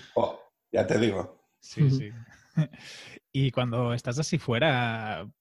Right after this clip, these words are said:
Speaker 2: por ejemplo, cuando estás en Málaga, si estás una semana, aparte de, supongo, visitar la ciudad, si es que no la conoces, ah, ¿cómo
Speaker 1: ¿De,
Speaker 2: aprovechas
Speaker 1: de,
Speaker 2: el
Speaker 1: de
Speaker 2: tiempo
Speaker 1: visitar
Speaker 2: libre?
Speaker 1: qué? ¿Perdona?
Speaker 2: Si
Speaker 1: ¿De qué
Speaker 2: visitas las
Speaker 1: tiempo?
Speaker 2: ciudades, ¿no? El, al, al final de las formaciones, o, o,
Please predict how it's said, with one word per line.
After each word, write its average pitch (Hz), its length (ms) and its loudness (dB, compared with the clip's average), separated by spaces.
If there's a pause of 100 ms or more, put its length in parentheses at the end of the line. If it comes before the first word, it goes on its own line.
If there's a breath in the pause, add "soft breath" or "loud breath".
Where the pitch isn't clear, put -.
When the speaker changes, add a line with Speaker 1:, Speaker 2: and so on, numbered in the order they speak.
(140)
Speaker 2:
por 104 120 -8
ejemplo, 110 280 -2
cuando 113 160 0
estás 123 240 0
en 120 180 4
Málaga, 117 440 4
si 120 100 -2
estás 113 180 0
una 120 160 4
semana, 139 540 0 (100)
aparte 104 420 0
de, 110 100 2
supongo, 113 360 4
visitar 113 380 0
la 107 100 2
ciudad, 117 360 2
si - 260 -4
es 104 100 -4
que 117 100 -2
no 113 120 4
la 110 100 4
conoces, 107 540 0 (500 loud breath)
ah, 104 200 2 (180)
¿cómo 131 600 6
Speaker 1:
¿De, 127 40 4
Speaker 2:
aprovechas 123 440 8
Speaker 1:
de, 120 140 8
Speaker 2:
el 107 80 2
Speaker 1:
de 123 80 6
Speaker 2:
tiempo 113 200 4
Speaker 1:
visitar 110 240 8
Speaker 2:
libre? - 140 2
Speaker 1:
qué? 110 60 2
¿Perdona? 131 560 4 (520)
Speaker 2:
Si - 200 2
Speaker 1:
¿De 135 40 8
qué 131 60 8
Speaker 2:
visitas 139 320 6
las 139 180 4
Speaker 1:
tiempo? 135 180 8
Speaker 2:
ciudades, 113 340 4
¿no? 131 320 2
El, 107 360 2
al, 95 240 -2
al 113 100 0
final 131 240 4
de 151 60 8
las 147 120 6
formaciones, 143 520 6
o, 113 100 4
o, 113 460 0